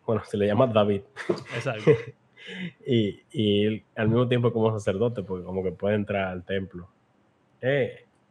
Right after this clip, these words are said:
Speaker 1: er, si tú tratas de combinar todos los profetas en una sola, eh, como que todos son verdad al mismo tiempo,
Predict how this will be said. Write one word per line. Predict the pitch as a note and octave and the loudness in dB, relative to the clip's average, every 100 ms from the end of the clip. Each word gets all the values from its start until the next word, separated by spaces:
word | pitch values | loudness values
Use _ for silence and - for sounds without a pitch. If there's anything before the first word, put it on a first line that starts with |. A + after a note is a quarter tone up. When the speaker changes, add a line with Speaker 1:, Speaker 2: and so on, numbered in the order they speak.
| _ _ _ _ _ | _ _ _ _ _
Speaker 1:
er, | _ D3 - | _ -6 -6
si | - D3 | -6 -6
tú | C#3 G#3 | -2 0
tratas | G#3+ G#3+ G#3 | 2 2 2
de | F#3 | 0
combinar | E3 D3+ C3+ A#2 G#2+ - | 0 -2 0 0 -2 0
todos | B2+ D3+ | 0 2
los | D3+ | 0
profetas | D3 C3 C3+ D3 D3+ E3 _ _ _ _ _ _ _ _ | -4 -6 -4 -4 -4 -12 _ _ _ _ _ _ _ _
en | A#2 | -2
una | A2 C3 D3+ | 4 6 4
sola, | D3+ D3 C#3+ C3+ - | 2 4 4 4 0
eh, | A#2+ G#2+ | -10 -6
como | A#2+ A#2+ | 0 2
que | A#2 | 2
todos | A#2 B2+ D3+ D#3+ - - _ _ | 4 4 4 2 -8 -18 _ _
son | - B2+ | -6 0
verdad | C3+ B2+ B2+ | 2 2 2
al | B2+ | 2
mismo | B2+ A#2+ A2+ | 0 -2 -2
tiempo, | A#2+ C3+ C3+ C#3 | -2 -2 -4 -12